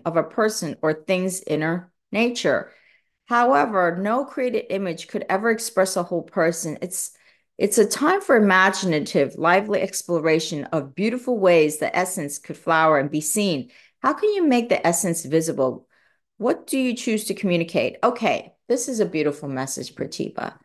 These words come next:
So, Pratibha, what they want you to do is they want you to, <clears throat> you know, there's a unique energetic blueprint that God has bestowed upon you that nobody has on this planet.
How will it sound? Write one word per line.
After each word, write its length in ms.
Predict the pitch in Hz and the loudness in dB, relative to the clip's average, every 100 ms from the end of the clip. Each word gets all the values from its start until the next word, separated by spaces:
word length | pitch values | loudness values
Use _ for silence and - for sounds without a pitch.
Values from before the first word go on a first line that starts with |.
| _ _ _ _ - | _ _ _ _ -6
So, 160 | - - | -2 2
Pratibha, 500 | 277 254 294 277 277 | 0 2 2 4 4
what 160 | 294 | 2
they 140 | 349 359 | 2 2
want 260 | 381 - | 2 2
you 80 | 247 | 2
to 100 | 226 | 2
do 260 | 214 214 202 | 4 4 4
is 140 | 190 | 2
they 100 | 240 | 0
want 260 | 262 339 349 | -2 -4 -4
you 60 | |
to, 220 | 254 202 - - _ _ _ _ _ _ _ _ | 0 0 -2 -14 _ _ _ _ _ _ _ _
<clears throat> 440 | 254 - 233 196 180 _ _ _ _ _ _ _ _ _ _ _ | -6 -2 -2 -4 -8 _ _ _ _ _ _ _ _ _ _ _
you 140 | - 233 | -2 2
know, 300 | 214 208 208 | 4 2 2
there's 280 | 247 262 262 | 4 4 4
a 240 | 247 - - | 2 0 -6
unique 420 | 190 254 262 262 | -4 -2 -2 -2
energetic 640 | 226 214 214 196 175 170 | -2 0 0 -2 -2 -4
blueprint 520 | - 165 165 175 151 147 | -4 -6 -6 -8 -6 -4
that 180 | 147 | -4
God 240 | - 143 147 | 0 0 0
has 220 | 147 135 | -4 -6
bestowed 440 | - - 139 127 | -8 -6 -2 -2
upon 380 | 139 - 135 123 | -4 -6 -6 -6
you 260 | 117 123 - _ _ - | -6 -10 -12 _ _ 0
that 100 | 165 | 4
nobody 340 | 175 170 139 | 4 4 0
has 300 | 151 113 135 | 0 -2 -4
on 140 | 143 | -8
this 120 | 139 - | -8 -8
planet. 460 | - 127 135 123 | -6 -6 -6 -10